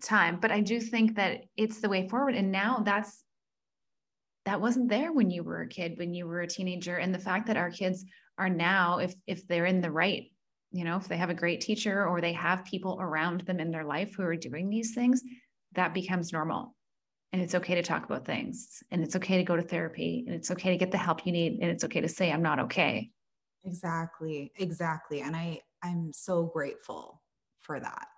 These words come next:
Speaker 2: for the kids these days, 'cause we had to kind of suppress and repress it all. <laughs> And now, like,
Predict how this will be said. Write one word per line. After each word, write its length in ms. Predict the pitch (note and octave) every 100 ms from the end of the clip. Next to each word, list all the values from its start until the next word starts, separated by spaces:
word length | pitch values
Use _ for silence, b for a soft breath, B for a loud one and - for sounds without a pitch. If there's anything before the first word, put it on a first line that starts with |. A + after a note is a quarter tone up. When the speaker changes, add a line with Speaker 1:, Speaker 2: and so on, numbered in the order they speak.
| _
Speaker 2:
for 240 | - - -
the 60 | -
kids 340 | - A#2+ -
these 200 | - -
days, 380 | - - - - -
'cause 260 | F3 - -
we 140 | F3
had 160 | G3 G#3
to 100 | C4
kind 220 | - C#4
of 60 | C#4
suppress 680 | - - - E3 F3+ -
and 120 | F3+
repress 760 | E3+ D#3+ - E3 - - - - E3
it 100 | D#3
all. 280 | E2 C#2+
<laughs> 20 | F#3
And 180 | G3+
now, 420 | A#3 A3+ C#4+ A3+ C#4 C4 D4
like, 340 | A#3 - -